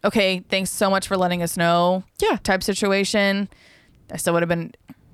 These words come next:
Speaker 1: irritated, but I, it's better than, like, dragging it out and then at eight thirty P M being like, what the hell?
Speaker 2: Yeah.
Speaker 1: Mind you, too, what really, really drives me m-, crazy more than anything else is in the end, at the end of the day for this shoot, we obviously en-,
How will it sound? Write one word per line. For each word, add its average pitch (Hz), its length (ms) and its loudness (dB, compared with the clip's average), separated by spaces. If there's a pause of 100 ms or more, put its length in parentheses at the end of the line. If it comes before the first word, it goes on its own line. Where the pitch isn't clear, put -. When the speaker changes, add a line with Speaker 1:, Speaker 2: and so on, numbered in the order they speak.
Speaker 1:
irritated, 185 640 2
but 190 340 2
I, 170 160 -2
it's 196 160 -10
better 190 320 2
than, 185 220 0
like, 175 240 0
dragging 185 480 0
it 185 100 0
out 196 320 2
and 180 160 -4
then 175 80 0
at 170 100 -2
eight 190 200 -2
thirty 185 200 0
P 190 160 -4
M 185 180 0
being 180 260 0
like, 165 420 -2 (200)
what 190 160 0
the 180 100 0
hell? 180 340 0 (220)
Speaker 2:
Yeah. 196 200 -6
Speaker 1:
Mind 208 260 2
you, 240 80 2
too, 202 300 2
what 196 200 2
really, 190 340 4
really 180 280 4
drives 175 300 0
me 175 160 0
m-, 185 180 -6 (240)
crazy 180 340 0
more 175 160 0
than 175 100 -4
anything 180 320 -2
else 170 220 0
is 170 200 -2
in 185 180 0
the 190 120 -2
end, 180 180 -2 (100)
at 190 140 0
the 190 80 0
end 196 100 0
of 202 40 0
the 202 80 0
day 175 340 2 (260)
for 220 300 4
this 196 180 2
shoot, 170 320 0
we 180 160 0
obviously 185 400 0
en-, 180 140 -6